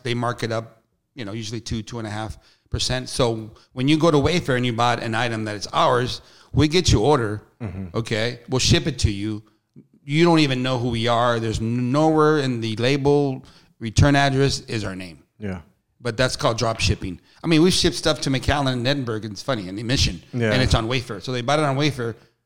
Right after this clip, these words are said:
Speaker 2: And
Speaker 1: you know,
Speaker 2: shipping from right
Speaker 1: and
Speaker 2: here.
Speaker 1: shipping from right here.
Speaker 2: So if I were to build a website right now and have your items on it, it would be drop shipping. It would go
Speaker 1: Yeah,
Speaker 2: from your
Speaker 1: I would
Speaker 2: place
Speaker 1: drop ship for you.
Speaker 2: straight there,
Speaker 1: And
Speaker 2: so.
Speaker 1: we get, w-, probably once a month, we have people that are starting out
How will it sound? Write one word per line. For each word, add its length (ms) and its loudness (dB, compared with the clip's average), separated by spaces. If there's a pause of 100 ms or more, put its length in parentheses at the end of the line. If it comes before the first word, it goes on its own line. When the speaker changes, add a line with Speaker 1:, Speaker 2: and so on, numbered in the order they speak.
(560)
Speaker 2:
And 100 -2
Speaker 1:
you 60 0
know, 40 0
Speaker 2:
shipping 220 -2
from 180 -4
right 80 2
Speaker 1:
and 80 2
Speaker 2:
here. 60 6
Speaker 1:
shipping 200 2
from 140 -2
right 100 0
here. 260 0
Speaker 2:
So 180 4
if 100 2
I 100 6
were 120 4
to 160 0
build 320 2
a 60 4
website 460 0
right 140 -2
now 160 -2
and 80 -4
have 220 -2
your 160 -2
items 340 -4
on 160 -4
it, 140 -6
it 40 -4
would 140 -6
be 100 -6
drop 300 -4
shipping. 320 -8
It 100 -4
would 140 -4
go 120 -2
Speaker 1:
Yeah, 120 2
Speaker 2:
from 80 0
your 100 4
Speaker 1:
I 40 4
would 140 6
Speaker 2:
place 40 4
Speaker 1:
drop 160 4
ship 160 2
for 80 -6
you. 60 0
Speaker 2:
straight 160 -2
there, 140 -6
Speaker 1:
And 120 -12
Speaker 2:
so. 100 2
Speaker 1:
we 140 6
get, 320 4
w-, 220 -8 (120)
probably 220 4
once 160 6
a 60 4
month, 240 2
we 80 4
have 160 2
people 260 0
that 100 2
are 60 2
starting 400 2
out 380 -2